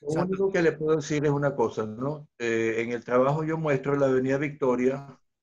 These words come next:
Speaker 1: como la avenida perfecta que hicieron los italianos, totalmente italiana, de punta a punta, en un momento dado, hasta iba a tener un cine que no se dio porque cayó Pérez Jiménez.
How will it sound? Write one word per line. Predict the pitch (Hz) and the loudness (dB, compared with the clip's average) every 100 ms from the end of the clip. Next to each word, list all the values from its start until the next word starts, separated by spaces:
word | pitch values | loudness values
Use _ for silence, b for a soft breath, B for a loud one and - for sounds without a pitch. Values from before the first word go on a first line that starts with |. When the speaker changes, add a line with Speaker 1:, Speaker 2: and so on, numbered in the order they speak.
| _ _ _ | _ _ _
Speaker 1:
como | - 127 127 127 | -6 -2 0 2
la | 127 123 | 2 2
avenida | 123 127 135 147 - | 0 0 0 -2 -2
perfecta | 135 - 143 127 - 127 | -4 -2 -2 -2 -4 -6
que | 117 | -6
hicieron | - 117 123 | -4 -4 -2
los | 139 135 | -2 -2
italianos, | 131 - 139 131 123 120 127 - _ - | -4 -6 -2 0 0 0 -8 -14 _ -4
totalmente | 127 143 143 139 135 | 2 4 4 2 -2
italiana, | 131 120 117 104 101 101 _ _ _ _ _ _ _ _ _ | -2 -2 -2 -4 -8 -14 _ _ _ _ _ _ _ _ _
de | 113 - _ | -14 -14 _
punta | 143 143 151 | -8 -4 -4
a | - | -2
punta, | 170 175 196 202 - _ _ _ _ _ | -4 -2 -4 -6 -12 _ _ _ _ _
en | 127 | -2
un | 131 139 | -2 -2
momento | 151 147 143 147 | 0 0 0 2
dado, | 143 135 139 143 | 2 2 2 0
hasta | 135 - | 0 0
iba | 139 | 0
a | 151 | 2
tener | 147 143 135 | 0 0 0
un | 143 | 0
cine | 143 143 143 147 | -2 -2 0 -2
que | 139 | -2
no | 123 | -4
se | 113 135 | -2 -2
dio | 135 131 | -2 -2
porque | 139 131 | -4 -6
cayó | 127 117 110 | -4 -4 -4
Pérez | 123 113 | -6 -6
Jiménez. | 107 107 101 101 | -8 -8 -12 -12